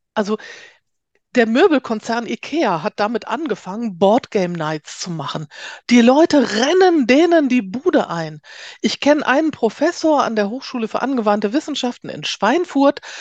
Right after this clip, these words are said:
der hat mit seinen Studenten kurz nach Corona Boardgame Nights gemacht. Der musste die Flure mit bespielen. Die haben ihn quasi überrannt, so groß war die Sehnsucht. Und ich habe dann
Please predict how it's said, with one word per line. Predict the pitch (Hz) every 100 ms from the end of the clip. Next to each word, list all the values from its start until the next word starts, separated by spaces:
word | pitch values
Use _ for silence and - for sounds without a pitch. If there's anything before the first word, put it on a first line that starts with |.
| - -
der | 240 254
hat | 302
mit | 254 233
seinen | 240 254
Studenten | - 240 233 311 240
kurz | - 320 - 262
nach | 254 -
Corona | 240 196 247 320 190 262 - - _ -
Boardgame | 233 392 - 214 190
Nights | 185 170 175 -
gemacht. | - 170 202 302 - - - - - - - -
Der | 240
musste | 330 - 294
die | 262
Flure | - 247 349 403 330
mit | 262 -
bespielen. | 233 - - 220 208 196
Die | 214
haben | 254 285
ihn | 247 226 -
quasi | - 254 294 254
überrannt, | 247 247 220 190 233 403 415
so | 240
groß | 208 202 220 - 190
war | 190
die | 196 190
Sehnsucht. | 175 190 208 202 320 - - - - - - -
Und | 254 247 - - - - _ _ _
ich | - 233 233
habe | 277 269
dann | 247 247 233